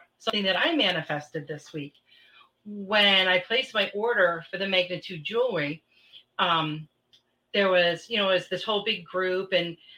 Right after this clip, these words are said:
they were doing giveaways and they had, um, you had to sign or post something on one of their posts in order to be entered into a drawing for a chain.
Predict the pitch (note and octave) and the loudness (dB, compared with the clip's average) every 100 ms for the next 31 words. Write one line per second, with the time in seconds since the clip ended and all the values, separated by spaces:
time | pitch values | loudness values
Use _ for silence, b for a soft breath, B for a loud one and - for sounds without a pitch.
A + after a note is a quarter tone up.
0 | - G3+ F#3 A3 A3 A3 F#3+ F#3+ F#3 F3+ | 2 2 2 -2 -4 -2 0 2 4 6
1 | F3+ F3 F#3 F3+ E3+ F3 F3+ F3+ E3+ D#3+ | 6 4 2 0 2 0 2 2 4 2
2 | D#3+ - E3 D#3+ D3+ D3 D#3 - _ _ | -2 -4 -2 -2 -2 -4 -8 -12 _ _
3 | - G3+ F#3 E3 - G3 F3 F3 A#3+ G#3 | -4 0 2 0 -4 -4 -4 -2 4 6
4 | G3 F#3 F#3 F#3 _ _ B B F#3+ F3+ | 6 4 0 -8 _ _ B B 2 2
5 | - B3 G#3+ - F#3 E3 F#3 E3+ D#3+ D#3+ | 2 0 0 0 -2 0 0 0 0 0
6 | D#3+ D3+ D3 - D#3+ C#3 - - - F#3 | -4 -4 -6 -2 -2 -2 -6 -16 -6 -2
7 | F3 E3+ - F3+ E3 E3 E3+ F3+ G3 F3 | 0 -2 -4 -2 -2 -2 -6 -6 -6 -4
8 | D#3 E3+ - F#3 - C#4 G3+ | -4 -6 -6 -6 0 0 -2